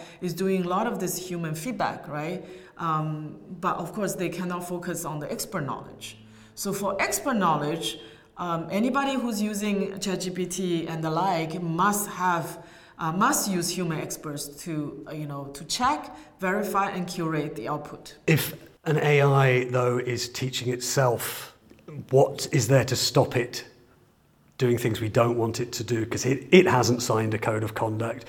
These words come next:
Speaker 2: If I was a policymaker now, if you were talking to either the President of the United States or the head of the United Nations, and you've got thirty <laughs> seconds to convince him or her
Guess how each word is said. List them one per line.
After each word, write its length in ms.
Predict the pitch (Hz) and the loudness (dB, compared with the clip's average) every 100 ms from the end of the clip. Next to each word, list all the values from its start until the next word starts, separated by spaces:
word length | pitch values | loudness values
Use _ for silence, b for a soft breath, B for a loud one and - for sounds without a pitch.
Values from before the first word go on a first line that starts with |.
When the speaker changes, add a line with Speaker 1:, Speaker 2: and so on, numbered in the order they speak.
| B - | B 2
Speaker 2:
If 120 | 143 | 8
I 100 | 165 | 8
was 120 | 151 | 8
a 40 | |
policymaker 840 | 147 - 147 139 139 131 127 123 117 | 4 6 6 6 6 6 6 4 2
now, 480 | 123 123 131 143 - - _ _ _ | 2 0 0 -4 -8 -16 _ _ _
if 120 | - | -2
you 60 | 127 | 0
were 40 | |
talking 360 | 123 131 113 117 | 2 4 4 2
to 100 | 120 | 2
either 100 | 120 | 0
the 60 | 120 | 0
President 360 | - 131 120 | 2 4 4
of 40 | 113 | 2
the 60 | |
United 320 | 117 113 113 110 | 2 2 0 -4
States 500 | - 120 117 117 - | -2 0 -2 -4 -4
or 400 | 110 110 110 110 - | 0 0 -2 -6 -2
the 120 | 117 | 2
head 160 | 120 127 | 4 4
of 80 | |
the 60 | 120 | 4
United 380 | 113 110 110 113 | 4 2 -2 -2
Nations, 520 | 117 113 - 123 117 B - | -2 -2 -6 -8 -12 B 0
and 140 | 135 123 | 2 4
you've 160 | 120 | 6
got 280 | 135 123 - | 6 6 6
thirty 320 | - 160 160 | 6 8 6
<laughs> 140 | 135 165 | 8 8
seconds 320 | - 165 147 | 8 4 4
to 120 | 160 | 2
convince 640 | - 131 123 143 135 - B B | 4 4 4 4 4 0 B B
him 220 | - 147 139 | 4 6 8
or 180 | 131 | 8
her 380 | 113 139 131 127 | 8 8 8 4